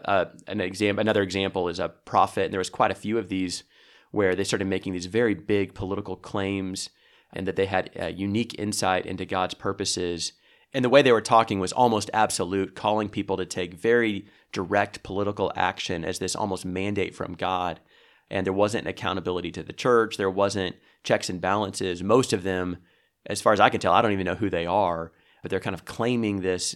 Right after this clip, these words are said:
this unique divine authority that's then causing people to exercise power or in a way trying to grasp power on the political level.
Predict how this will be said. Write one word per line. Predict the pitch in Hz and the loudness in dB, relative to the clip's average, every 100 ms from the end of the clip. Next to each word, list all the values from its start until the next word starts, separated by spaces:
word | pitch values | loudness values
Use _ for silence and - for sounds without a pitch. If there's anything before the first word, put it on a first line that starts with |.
| - | -8
this | 92 90 - | -6 -6 -6
unique | 95 95 110 - | -4 -2 -2 -4
divine | 101 92 92 | -2 0 -2
authority | 87 - 95 92 87 | -4 -4 -2 -2 -4
that's | 87 87 | -6 -6
then | 90 | -8
causing | 87 - 107 107 95 | -4 2 4 2 -4
people | 95 90 | -4 -4
to | - | -4
exercise | 101 - 98 92 87 - | -6 -6 -8 -6 -6 -8
power | - 92 92 90 87 - _ - | -10 -6 -6 -6 -8 -14 _ 0
or | 101 | 4
in | 95 92 92 | 4 2 -2
a | 90 | -2
way | 90 117 101 | 2 4 2
trying | - 90 | 0 -6
to | 85 | -6
grasp | - 107 110 - _ | 0 2 2 -4 _
power | - 87 87 85 82 _ _ _ - | -8 -4 -2 -4 -8 _ _ _ -6
on | 104 | -4
the | 101 | -2
political | - 117 110 82 | 0 0 0 -2
level. | 85 85 82 80 | -2 -2 -2 -8